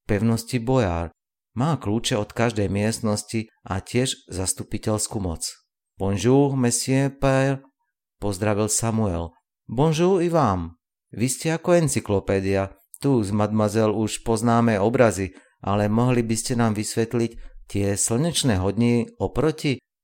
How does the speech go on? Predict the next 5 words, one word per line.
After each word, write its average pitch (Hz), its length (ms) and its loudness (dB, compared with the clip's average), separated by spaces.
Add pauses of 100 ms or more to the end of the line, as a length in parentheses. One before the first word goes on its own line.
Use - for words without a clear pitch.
(160)
poprosil 123 560 -2
ho 120 140 -2
Samuel. 82 640 -2 (420)
"Ale 101 460 4
iste," 90 500 -2